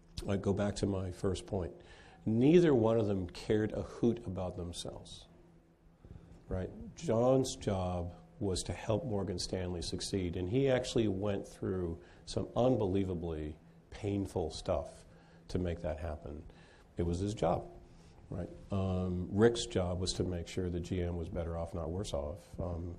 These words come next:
even though he wasn't even running it anymore. Um, so that was one piece. Second piece is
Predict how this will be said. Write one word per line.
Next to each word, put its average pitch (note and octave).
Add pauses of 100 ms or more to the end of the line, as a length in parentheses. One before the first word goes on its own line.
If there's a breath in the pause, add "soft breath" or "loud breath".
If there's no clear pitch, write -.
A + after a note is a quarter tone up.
(140)
even F#2+
though F#2
he G#2
wasn't C3
even G2
running D3
it E2
anymore. D2 (180)
Um, E2 (560 loud breath)
so -
that C#3+
was G2
one G#2
piece. -
Second -
piece -
is F#2